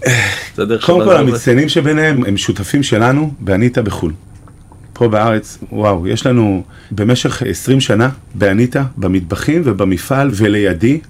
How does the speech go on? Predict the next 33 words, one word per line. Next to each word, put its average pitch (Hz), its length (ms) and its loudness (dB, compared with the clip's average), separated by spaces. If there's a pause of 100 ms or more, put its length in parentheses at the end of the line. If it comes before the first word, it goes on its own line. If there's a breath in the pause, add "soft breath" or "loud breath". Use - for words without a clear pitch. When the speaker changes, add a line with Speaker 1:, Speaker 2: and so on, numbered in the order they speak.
(360)
Speaker 1:
גדלו 107 460 0
אנשים 170 440 0 (480 loud breath)
שהם 110 440 -2 (180)
היו 151 160 2
טובים 165 320 0
מאוד, 160 240 0
לא 123 80 2
היה 135 80 2
לנו 135 160 2
שום 120 200 -2
דרך 120 280 0
לקדם 120 360 0
אותם. 92 220 -4 (600 loud breath)
מפה 127 500 0
בא 117 220 2
הרעיון 107 480 2
אחרי 117 260 0
עשר 123 200 -2
שנים, 120 360 0 (400 loud breath)
כי 113 140 0
אני 139 260 4
לא 139 120 2
הייתי 143 220 0
מוכר 135 300 2
את 127 100 0
אניטה. 131 300 0 (320 loud breath)
אם 156 120 0
זה 151 120 0
היה 156 120 2
קורה, 147 240 -2
אני 131 120 2
הייתי 135 200 2
ממשיך. 117 520 -2